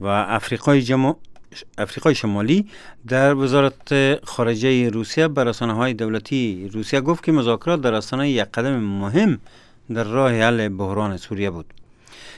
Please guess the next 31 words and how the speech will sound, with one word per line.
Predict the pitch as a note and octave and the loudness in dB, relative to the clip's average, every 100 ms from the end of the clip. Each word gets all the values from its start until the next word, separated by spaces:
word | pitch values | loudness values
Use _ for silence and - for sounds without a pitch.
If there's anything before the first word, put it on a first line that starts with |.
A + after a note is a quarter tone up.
| - | 2
این | F3 | 6
مذاکرات | F3+ F3+ F#3 G#3+ G#3+ | 8 6 6 4 4
توسط | G3 F3+ G3+ F#3 | 2 0 0 0
روسیه، | D#3+ D#3+ - A3 A3 | 2 0 0 0 0
ایران | G3 D#3 D#3+ D#3+ | 2 4 6 4
و | D#3 | 4
ترکیه | - A#2+ D3 D3 | 0 -6 -2 -2
برگزار | B2+ B2 A#2+ C#3+ D3+ F#2+ | 0 -2 0 2 2 2
گردیده | G2+ G2+ G2+ G2 | -2 -2 -2 -4
بود. | F#2 E2 - | -6 -10 -14
روسیه | A#2+ G#2+ G2+ D#3 | -10 -8 -4 -2
و | C3+ | 0
ایران | G2+ G#2+ C#3 F3+ F#3 - - | 0 0 2 0 0 -8 -6
از | B2 A2 F#2+ - - A2+ G#2 | -4 -4 -8 -20 -12 -10 -6
بشار | A2+ - C#3 A#2+ | -6 -2 0 0
الاسد، | G#2+ G2 F#2+ - C3+ A2 - - | -2 -4 -8 -2 -2 -2 -10 -16
رئیس | A#2 A2+ B2+ - C3 B2 - - - - - | -6 -2 -2 -2 -4 -4 -6 -14 -20 -20 -16
جمهور | A2 A2 B2+ E3+ B2+ | -8 -2 6 8 6
سوریه، | - A2+ G#2+ D3 | 0 -6 -2 2
حمایت | D3 E3+ G3+ G#3 | 4 4 2 0
می‌کنند، | A3+ A#3 B3 B3+ - - - - | -4 0 -2 -2 -8 -20 -20 -10
در | A2 | -4
حالی | G2 C3+ | 0 0
که | C#3 D#3 | 0 -4
ترکیه | - G2+ - F3 | -4 -10 -2 0
حامی | D3 B2 C#3 F3+ | 2 2 2 2
برخی | D#3+ F3 - D#3 | 2 -2 0 -4
گروه‌های | A#2 G#2 B2 B2+ | -2 -2 -2 -4
شورشی | - F#2 E2+ B2+ A2+ | -8 -10 -8 -8 -8
سوری | - G2+ F#2+ | -8 -8 -8
است. | E2+ | -10